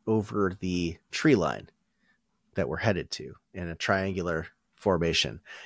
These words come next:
And they're pretty, like, big. They don't look like something that would be running lights on a plane. I've seen plenty of planes with their running lights and stuff landing at the airport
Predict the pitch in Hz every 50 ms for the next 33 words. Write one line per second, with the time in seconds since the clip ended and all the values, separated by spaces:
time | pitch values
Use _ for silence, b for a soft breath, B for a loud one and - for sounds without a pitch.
0 | B B B B B B _ - - 104 101 98 98 95 92 92 92 95 98 -
1 | - - 110 - - - 220 240 180 127 - _ _ - 131 120 107 - - _
2 | _ - 113 123 147 170 151 117 117 104 120 131 143 135 - - _ _ _ _
3 | _ _ _ _ - 107 98 98 117 139 156 - - - - - _ _ - 123
4 | 120 117 117 - - - 135 123 123 131 123 120 113 73 90 101 - 117 107 101
5 | 101 101 104 110 120 120 113 110 110 107 - - 110 95 101 - - - - 101
6 | 101 110 117 127 131 131 - - 104 95 - - 117 107 98 - - - 120 117
7 | 117 113 110 - - - _ _ - 104 98 95 95 92 - - - _ _ _
8 | _ _ _ _ B B B B B B B - - 123 113 107 104 104 98 98
9 | 98 - 101 101 90 95 95 98 95 - _ _ - 101 95 98 95 92 95 95
10 | 92 95 - - - 92 87 - - - 92 87 82 - - B B B B B
11 | B B _ - 98 98 98 98 92 87 90 82 78 78 90 - _ - 101 98
12 | 90 - - 90 85 69 87 90 80 - - - 85 73 71 73 -